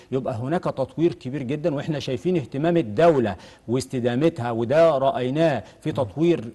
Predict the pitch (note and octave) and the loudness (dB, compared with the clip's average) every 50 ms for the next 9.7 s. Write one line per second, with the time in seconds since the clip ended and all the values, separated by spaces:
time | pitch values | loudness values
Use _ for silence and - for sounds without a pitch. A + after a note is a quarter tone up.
0 | - - B2+ B2+ B2 A#2+ A#2 A2+ B2 D#3+ F#3 - - D3 B2 A#2+ C#3+ F3 - - | -4 -2 0 0 0 0 0 0 0 0 0 0 -2 -2 0 0 0 -2 -2 -4
1 | - C3 A#2 A#2+ C#3 C#3+ D#3+ E3 D3 F#2+ F#2+ G2+ G#2+ A2+ B2+ C#3+ - F3+ F3+ E3+ | -6 -6 -4 -2 -2 -2 -2 -2 -2 -2 -2 -2 -2 -4 -4 -4 -4 -4 -6 -6
2 | - - - - - - D3 D#3+ D#3 D3+ C#3+ D#3 E3+ D#3+ D#3+ D3 C#3 C3+ C3 B2 | -8 -14 -20 -8 -4 0 0 0 0 0 0 0 2 2 2 2 2 0 0 -2
3 | A#2+ C#3+ E3 F3+ E3 - D3 C3+ C3+ - C3+ B2 A#2+ A#2+ A#2 A#2 A#2 A#2 B2 - | 0 2 4 4 4 2 -2 -6 -8 -6 -6 -6 -4 -4 -4 -4 -4 -6 -6 -6
4 | A2+ A#2 G2+ - - F3 F#3 F#3 - - B2 A2+ A2 G#2+ A2+ - - C3 A#2 A2 | -8 -8 -8 0 2 2 2 2 0 -4 -4 -4 -4 -4 -6 -6 -6 -8 -8 -8
5 | - - A#2 F#2+ D3 D#3+ C#3+ C3 A#2+ A#2 A#2+ B2+ B2 - B2 B2+ C3+ D3+ D#3 C#3+ | -8 -10 -4 -2 -2 0 0 0 0 0 0 0 0 0 -2 0 2 2 2 2
6 | B2 G#2+ - - G#2+ G2+ G2 - A#2 B2+ D#3 E3+ E3+ F3 - - B2+ A#2 C3 C#3 | 0 -2 -4 -8 -12 -14 -10 -6 0 4 6 6 6 4 2 -2 -4 -4 -2 -2
7 | C#3 C#3+ E3+ G3+ G3+ F3+ D#3 C3 A2 - G#2 G#2+ C#3+ E3 E3 D3+ A#2+ B2+ A2+ A#2 | 0 2 2 4 4 4 2 2 0 -4 -4 0 4 4 4 4 2 0 -2 -2
8 | - B2+ B2+ A#2 C3+ D#3+ F3+ F3 - - - C3 G#2+ G#2+ - - - C3 B2 B2+ | -4 -4 -2 2 4 6 4 4 2 -4 -6 -4 -4 -4 -6 -6 -2 0 0 0
9 | - A2+ C3+ A#2+ F#2+ G2 A2+ B2 C#3 D3+ D3+ C3+ A#2+ G2 | 0 -2 -4 -4 -4 -4 -2 -2 -2 -2 -2 -2 -4 -6